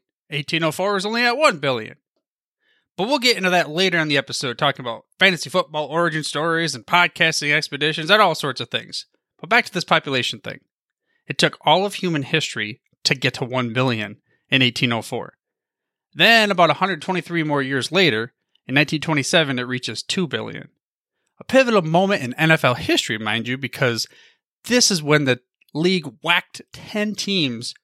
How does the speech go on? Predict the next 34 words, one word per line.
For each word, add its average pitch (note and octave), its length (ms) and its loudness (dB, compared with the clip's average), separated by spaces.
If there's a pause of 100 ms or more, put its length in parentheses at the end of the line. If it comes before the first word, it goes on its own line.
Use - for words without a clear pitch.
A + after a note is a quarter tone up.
(260)
from C#3 200 -4
the C3 100 2
N B2+ 100 4
F A#2+ 160 -2
L, C3+ 260 0 (300)
going D3+ 300 2
down C3 260 2
to B2+ 100 -6
only A#2 220 -6
twelve. - 440 -4 (500)
And A#2 120 -6
the G2+ 80 -6
New B2+ 220 -4
York G3+ 400 -4
Football G3+ 640 0
Giants F3+ 500 2
were F#3+ 80 -2
the F#3 120 -2
champions B2+ 600 -2
that A2+ 200 -6
year. A2+ 240 -16 (880)
However, C#3+ 340 0
that F3 220 2
year, F#3 220 0
the D3 100 -6
team F#3 480 -8 (1000)
posted G3+ 400 -2
an D#3 80 -4
astonishing C#3+ 920 -2 (380)
ten G#3+ 440 -2 (180)
shutouts - 720 0 (240)
in B2 120 -10
thirteen C#3+ 480 -2
games. - 380 -4